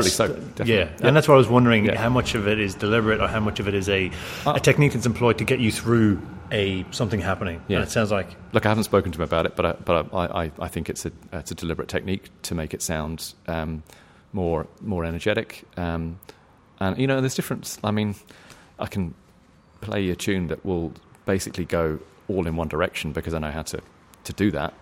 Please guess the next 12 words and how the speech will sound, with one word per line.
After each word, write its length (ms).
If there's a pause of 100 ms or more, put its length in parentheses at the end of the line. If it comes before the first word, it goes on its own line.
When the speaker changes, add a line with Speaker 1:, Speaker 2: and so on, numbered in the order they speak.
Speaker 2:
and 80
it 80
sounds 300
pretty 220
flat. 240 (680)
Um, 440
so, 320 (120)
uh, 80 (400)
conscious, 600 (600)
I've 100
made 160
a, 60